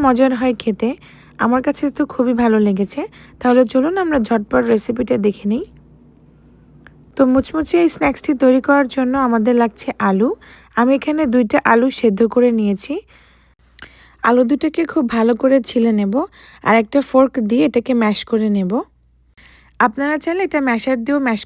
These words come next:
করে নিতে পারেন। মোট কথা আলুটাকে আমাদের একদম লাম্পস ফ্রি তৈরি করতে হবে, একদম স্মুথ করে নিতে হবে। এখন এর ভেতরে দিয়ে দিচ্ছি আমি দুই টেবিল চামচ কর্নফ্লাওয়ার।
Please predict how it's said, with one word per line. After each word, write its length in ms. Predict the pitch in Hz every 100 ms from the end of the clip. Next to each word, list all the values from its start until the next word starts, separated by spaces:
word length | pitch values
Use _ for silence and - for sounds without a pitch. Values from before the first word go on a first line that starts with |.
| -
করে 140 | 233 226
নিতে 160 | 190 202
পারেন। 240 | 202 190 262 - - _ 233
মোট 180 | 269 240
কথা 220 | 302 294 339
আলুটাকে 440 | 269 254 254 277 330 311
আমাদের 300 | 254 233 254 262 285 226 233 214
একদম 260 | 214 214 254 247
লাম্পস 260 | 220 233 - -
ফ্রি 140 | 247 226 240
তৈরি 180 | 214 208
করতে 220 | 202 - 196
হবে, 200 | 185 214 349 - - -
একদম 220 | 208 226 240 226
স্মুথ 300 | - 247 254 214 -
করে 160 | 214 196
নিতে 180 | 185 190 190
হবে। 220 | 180 254 415 _ _ _ _ _ -
এখন 260 | 233 330 320
এর 80 | 285 254
ভেতরে 280 | 277 294 311 240
দিয়ে 140 | 254
দিচ্ছি 240 | 247 226 - 294
আমি 120 | 269 214
দুই 100 | 220
টেবিল 260 | 240 233 254 247
চামচ 260 | 269 269 -
কর্নফ্লাওয়ার। 640 | 233 214 208 214 190 190